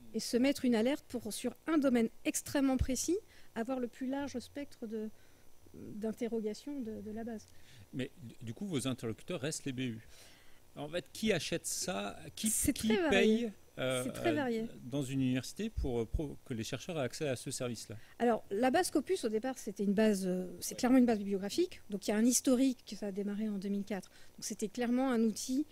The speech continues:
Speaker 1: euh, piloté par les bibliothèques universitaires et bibliothèques des, des, des instituts et, et autres structures. Plus ça va,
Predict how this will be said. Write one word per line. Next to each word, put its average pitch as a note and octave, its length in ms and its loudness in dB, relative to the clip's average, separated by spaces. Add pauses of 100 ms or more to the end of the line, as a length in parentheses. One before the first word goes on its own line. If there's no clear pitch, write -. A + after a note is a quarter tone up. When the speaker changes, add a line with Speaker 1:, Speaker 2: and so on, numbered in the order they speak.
(320)
Speaker 1:
euh, F#3 360 -6 (840)
piloté F#3+ 400 -6
par G#3 180 -6
les G3+ 140 -2
bibliothèques G3 640 -4
universitaires G#3 760 -8 (300)
et A#3 120 0
bibliothèques G#3 480 -6
des, G3 160 -4
des, G3+ 160 -6 (160)
des G3+ 160 -6
instituts G#3+ 540 -2
et, G3+ 320 -2
et G#3 100 -2
autres A3 240 -4
structures. G3 380 -6 (1400)
Plus F4+ 180 10
ça C#4+ 220 2
va, D4+ 240 -2